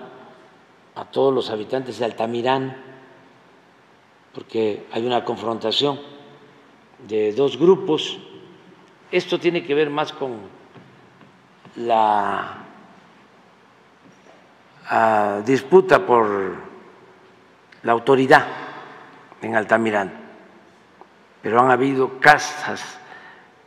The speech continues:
quemadas, eh,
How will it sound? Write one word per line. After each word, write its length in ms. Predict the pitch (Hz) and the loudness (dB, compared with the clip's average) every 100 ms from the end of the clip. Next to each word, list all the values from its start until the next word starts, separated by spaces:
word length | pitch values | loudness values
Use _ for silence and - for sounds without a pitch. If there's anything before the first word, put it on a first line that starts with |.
| _ | _
quemadas, 480 | - 113 135 120 - - - - - - - - - - - - - _ - - - - - _ _ _ _ _ _ _ _ _ _ _ _ - | -6 6 6 6 0 -6 -10 -14 -16 -20 -20 -20 -20 -20 -20 -20 -20 _ -20 -20 -20 -20 -20 _ _ _ _ _ _ _ _ _ _ _ _ -16
eh, 220 | - 50 | -14 -12